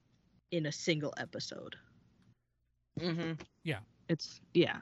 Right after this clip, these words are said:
Speaker 1: it's
Speaker 3: It's, it's an amazing adaptation of
Speaker 1: It's
Speaker 3: Sandman, and it, it, it's a, it's a comic that people thought would be unadaptable, and maybe it would have been in days prior to the current level of visual effects we can do on a television budget.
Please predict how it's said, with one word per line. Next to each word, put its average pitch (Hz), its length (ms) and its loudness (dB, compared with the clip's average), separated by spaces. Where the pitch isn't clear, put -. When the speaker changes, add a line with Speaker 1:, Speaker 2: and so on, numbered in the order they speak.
Speaker 1:
it's 175 300 2
Speaker 3:
It's, - 420 0
it's 190 220 0
an 196 60 0
amazing 190 420 2
adaptation 160 600 4
of 135 60 0
Speaker 1:
It's - 80 -10
Speaker 3:
Sandman, 131 680 2
and 127 280 0
it, 139 260 -2
it, 160 240 -8
it's 165 260 0
a, 160 160 2
it's 160 260 -4
a 156 80 2
comic 190 360 0
that 156 100 0
people 156 180 0
thought 156 220 2
would 143 120 -2
be 139 120 0
unadaptable, 117 720 -2
and 117 80 -2
maybe 143 300 -2
it 131 100 -6
would 131 160 0
have 117 160 -8
been 117 400 0
in 117 260 -2
days 117 380 -2
prior 110 520 -2
to - 180 -8
the 113 80 -4
current 117 340 -6
level 117 220 -2
of 104 80 -4
visual 117 340 -4
effects 110 380 -10
we 123 80 -8
can 110 180 -8
do 104 380 -2
on 107 140 -6
a 104 40 -6
television 104 500 -6
budget. 147 320 -4